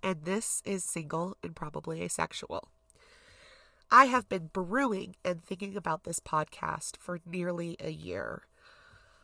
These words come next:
A-, after a couple of my close friends started their own podcast,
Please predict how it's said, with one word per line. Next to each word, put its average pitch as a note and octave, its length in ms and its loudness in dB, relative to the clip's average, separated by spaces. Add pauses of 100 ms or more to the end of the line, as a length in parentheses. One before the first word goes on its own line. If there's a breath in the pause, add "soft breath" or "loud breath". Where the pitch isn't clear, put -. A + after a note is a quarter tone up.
(300 loud breath)
A-, F#3+ 120 2 (120)
after F#3+ 300 6
a G#3 60 4
couple G3+ 340 2
of E3+ 140 2
my E3 100 4
close - 320 -4
friends E3 300 -4
started D#3+ 300 0
their D#3+ 200 -4
own E3 180 -4
podcast, D#3 760 -2